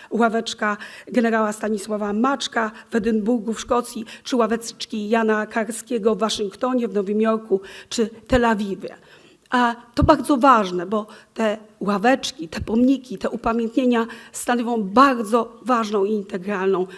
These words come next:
część, e, dyplomacji publicznej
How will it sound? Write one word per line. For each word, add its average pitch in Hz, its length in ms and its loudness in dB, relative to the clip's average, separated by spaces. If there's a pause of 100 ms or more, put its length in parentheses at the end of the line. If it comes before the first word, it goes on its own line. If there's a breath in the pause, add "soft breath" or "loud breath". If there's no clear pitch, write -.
(180 loud breath)
część, 190 500 -2 (240 loud breath)
e, 208 380 -2
dyplomacji 196 540 -4
publicznej - 600 -10